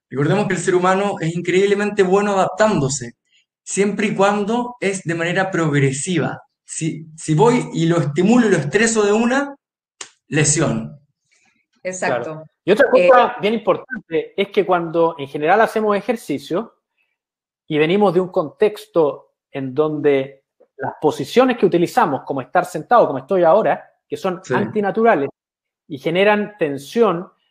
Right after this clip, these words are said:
Speaker 3: en las articulaciones y en los tendones y ligamentos, y además acortan los músculos. Entonces yo estoy todo el día así, y he acortado el músculo del bíceps, ¿ya? Y de un día para otro empiezo a hacer bíceps así, lo lesiono, ¿ya?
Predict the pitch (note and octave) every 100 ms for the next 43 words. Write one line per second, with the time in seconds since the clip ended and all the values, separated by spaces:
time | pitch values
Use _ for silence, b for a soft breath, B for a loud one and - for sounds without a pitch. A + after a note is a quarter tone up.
0 | _ _ - D3 C#3 B2+ C#3 B2 C3+ C#3
1 | B2+ - A#3+ A#3 A3 A3 G3+ C#3 E3+ E3
2 | D#3 C#3+ C#3+ G#3 G3+ F3+ D#3 D#3 G3 G#3
3 | - G#3 D#3 D3 F#3+ - D#3+ - A3 A3+
4 | A#3 B3+ C4 B3 - G#3+ B3 b b b
5 | _ G#3+ B3+ B3 A3+ A#3 A3+ A3+ A#3 A#3
6 | B3+ A#3+ - D3+ F3+ - _ _ C#3 F#3
7 | F3+ - B3 C4 F3+ D3 E3+ - F#3 F3
8 | D#3+ C3+ D3+ D#3 G#3 A3+ _ _ C3+ G#3
9 | b b - D#3 G3 A#3 A3 G3+ A#3 F#3+
10 | C3+ F#3+ G#3+ A#3 G#3 G#3+ G#3+ A#3+ - A3
11 | G3+ B3 _ _ D#3+ D#3+ D3 - A3+ A2+
12 | A2 - D#3+